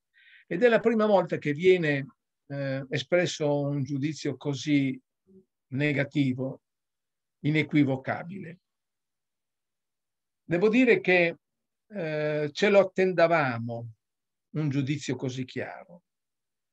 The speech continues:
perché in precedenza alcuni, alcune prese di posizione, non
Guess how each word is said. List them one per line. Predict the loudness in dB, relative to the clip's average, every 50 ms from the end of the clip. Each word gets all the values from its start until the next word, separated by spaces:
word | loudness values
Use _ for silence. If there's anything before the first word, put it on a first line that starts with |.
| _ _ _ _ _ _ _ _ _ _ _ _ _
perché | -4 -2 0 2 2
in | 4 4 4 2 2
precedenza | 2 0 2 2 2 4 4 4 4 2 0 -2 0 2 2 2 2 0 -4 _ _
alcuni, | -8 -8 -6 -6 -6 -2 0 0 2 2 2 2 0 0 -2 -4 _ _ _ _ _ _ _ _ _ _ _ _ _ _ _ _ _ _ _ _ _ _ _ _ _ _ _ _ _ _ _ _ _ _ _ _
alcune | -10 -10 -10 -6 0 2 2 2 2
prese | 2 2 0 2 2 0
di | -2 -2 -2
posizione, | -2 -4 -4 -4 -4 -2 2 2 2 4 2 2
non | 2 2 2 0 0 -2 -6 -8 -10